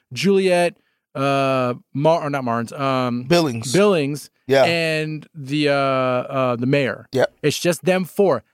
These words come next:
Speaker 1: That's when he
Speaker 2: When
Speaker 1: starts
Speaker 2: she
Speaker 1: throwing out
Speaker 2: accuses
Speaker 1: there.
Speaker 2: her, yeah.
Speaker 1: That's when he accuses her of, of whatever.
Speaker 2: And
Speaker 1: And
Speaker 2: he
Speaker 1: then
Speaker 2: throw, she throws Billings under the bus.
Speaker 1: Yeah.
Speaker 2: He's the one that found it, not
Speaker 1: Yeah.
Speaker 2: me.
Speaker 1: Yeah. And so that's when we see the
Speaker 2: Mm.
Speaker 1: mayor come to her defense and kinda go, "You know what?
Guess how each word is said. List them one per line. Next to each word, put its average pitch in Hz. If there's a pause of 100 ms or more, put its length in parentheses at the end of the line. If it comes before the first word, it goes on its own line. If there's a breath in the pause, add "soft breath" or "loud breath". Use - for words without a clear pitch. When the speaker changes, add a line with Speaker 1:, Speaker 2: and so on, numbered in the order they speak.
(180)
Speaker 1:
That's 170
when 220
he 175
Speaker 2:
When 165
Speaker 1:
starts 190
Speaker 2:
she 165
Speaker 1:
throwing 196
out 165
Speaker 2:
accuses 147
Speaker 1:
there. 120
Speaker 2:
her, 135
yeah. 131
Speaker 1:
That's 202
when 214
he 202
accuses 180
her 175
of, 139
of 147
whatever. 151
Speaker 2:
And 131
Speaker 1:
And 143
Speaker 2:
he 202
Speaker 1:
then 160
Speaker 2:
throw, 151
she -
throws 139
Billings 156
under 127
the 127
bus. 127
Speaker 1:
Yeah. 156
Speaker 2:
He's 302
the 233
one 170
that 143
found 170
it, 156
not -
Speaker 1:
Yeah. 240
Speaker 2:
me. 214
Speaker 1:
Yeah. 165
And 151
so 185
that's 196
when 190
we 185
see 190
the 156
Speaker 2:
Mm. 147
Speaker 1:
mayor 190
come 180
to 151
her 156
defense 185
and 160
kinda 175
go, 156
"You 147
know 208
what? 220